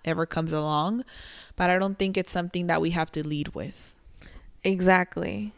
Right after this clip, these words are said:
Speaker 2: It's the leading with it that will really get you messed up because that's the foundation that you're, you're starting
Speaker 1: Mm-hmm.
Speaker 2: with. You know,
Speaker 1: Yeah.
Speaker 2: you wanna start the foundation with, like,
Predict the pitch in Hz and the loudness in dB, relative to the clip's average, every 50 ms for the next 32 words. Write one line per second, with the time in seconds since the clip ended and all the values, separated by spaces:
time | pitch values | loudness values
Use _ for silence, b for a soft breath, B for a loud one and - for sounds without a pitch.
0 | - - 202 208 - - 240 226 214 190 190 196 196 185 196 190 185 170 160 165 | 0 2 2 2 4 6 6 6 8 6 6 6 6 4 4 2 2 2 4 4
1 | 170 175 - 180 170 156 - - - 156 160 160 - - - - - - 185 185 | 4 4 4 2 2 4 2 2 0 2 2 4 2 2 0 -2 -2 0 4 4
2 | 180 170 170 175 175 175 175 175 - - 175 175 - - 185 170 165 170 180 - | 4 6 6 4 4 4 4 2 2 2 0 2 2 0 0 2 2 2 0 0
3 | - - 175 170 165 - - - 180 - - 185 165 160 - - - - - - | 2 2 4 4 4 2 0 -2 -6 -2 2 2 2 4 2 0 -2 -6 -10 -12
4 | b b b b b b b b b b b - - _ - 196 208 196 190 190 | b b b b b b b b b b b -20 -10 _ 2 6 8 10 10 8
5 | 190 - - - - - 190 185 - 180 170 175 175 175 175 - - 185 170 170 | 6 2 -4 -4 2 2 4 4 6 4 4 4 4 4 4 4 2 0 2 2
6 | 165 - - - - 165 165 165 180 190 196 208 - _ _ _ - - - _ | 2 2 4 4 2 4 4 4 2 2 0 -4 -6 _ _ _ -20 -20 -16 _
7 | - 185 180 175 175 - - - 170 165 165 - 160 165 170 190 202 208 233 - | 2 4 6 6 6 4 2 2 2 4 4 2 0 0 -2 -2 -2 -4 -6 -10
8 | - 202 185 185 175 175 170 160 139 - 160 160 165 - b b b b b b | -10 -6 -4 4 8 8 10 10 8 4 0 -8 -12 -16 b b b b b b
9 | b 175 175 202 202 196 196 208 202 208 208 208 208 214 220 - - 220 220 214 | b 2 4 6 8 8 8 6 6 6 6 6 6 4 4 4 4 4 4 4
10 | 220 226 - 208 190 185 175 175 180 196 - - 202 196 190 175 180 180 175 175 | 2 2 2 2 0 2 2 2 2 2 2 0 0 0 0 2 4 4 2 2
11 | - - 160 175 170 165 170 165 - b | -2 -2 0 2 4 4 2 0 -2 b